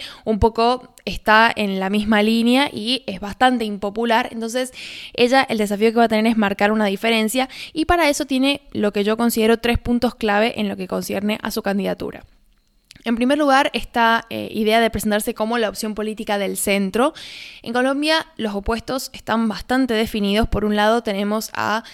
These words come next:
el candidato izquierdista, Gustavo Petro, que ha estado en boca de mucha gente, digamos, es un hombre bastante conocido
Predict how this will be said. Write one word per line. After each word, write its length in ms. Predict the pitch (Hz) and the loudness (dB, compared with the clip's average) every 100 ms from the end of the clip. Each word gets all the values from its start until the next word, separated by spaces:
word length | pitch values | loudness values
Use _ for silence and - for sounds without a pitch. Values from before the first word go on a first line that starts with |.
| - - | -20 -6
el 320 | 220 214 202 | -2 -2 -2
candidato 380 | 202 196 202 214 | -2 0 -2 -2
izquierdista, 640 | - 208 208 262 - 269 | -4 -2 0 -2 0 0
Gustavo 480 | 240 - 214 202 202 | 0 0 0 0 2
Petro, 380 | 226 233 254 247 | 2 2 0 -2
que 100 | 196 | -6
ha 20 | |
estado 460 | - 214 208 220 - | -8 -4 -2 -4 -6
en 160 | 196 | -12
boca 240 | 202 202 202 | -10 -6 -4
de 60 | |
mucha 320 | 202 202 214 | -4 -6 -8
gente, 340 | 196 240 254 254 | -6 -4 -4 -4
digamos, 320 | 240 214 220 | -4 -6 -8
es 140 | 202 | -8
un 120 | 202 208 | -8 -6
hombre 280 | 208 220 220 - - | -4 -4 -6 -14 -8
bastante 580 | 208 196 - 240 254 247 | -4 -4 0 2 2 0
conocido 760 | 226 214 208 247 233 247 302 | 0 0 0 0 2 4 4